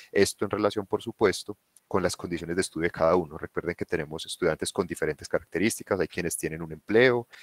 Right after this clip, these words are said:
entonces sus tiempos son más limitados, de tiempo completo, de medio tiempo, desempleo, o tienen una, una vida familiar un poco más compleja, fa-, eh, hijos y demás, que entonces los tiempos de desplazamiento les son complejos y demás. Pero bueno, entonces, en términos generales, sí, la mayoría de nuestra comunidad académica, estudiantes específicamente, nos dicen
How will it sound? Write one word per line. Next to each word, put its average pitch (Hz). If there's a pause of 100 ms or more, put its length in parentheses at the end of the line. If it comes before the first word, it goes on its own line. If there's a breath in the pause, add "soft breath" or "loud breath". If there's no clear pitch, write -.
(120 loud breath)
entonces 90
sus -
tiempos 82
son 87
más 82
limitados, 104
de 80
tiempo -
completo, 80
de 80
medio 80
tiempo, 87
desempleo, 110 (360 loud breath)
o 101
tienen 85
una, 85
una 87
vida 87
familiar 80
un 80
poco -
más 80
compleja, 95
fa-, -
eh, 78
hijos 98
y 87
demás, 85
que -
entonces 82
los 87
tiempos 80
de 87
desplazamiento 78 (300 loud breath)
les 85
son 76
complejos 101
y 73
demás. -
Pero 85
bueno, -
entonces, -
en 98
términos 110
generales, 101
sí, 90
la 92
mayoría 87
de 87
nuestra 95
comunidad 82
académica, 87
estudiantes 90
específicamente, 104
nos 104
dicen 95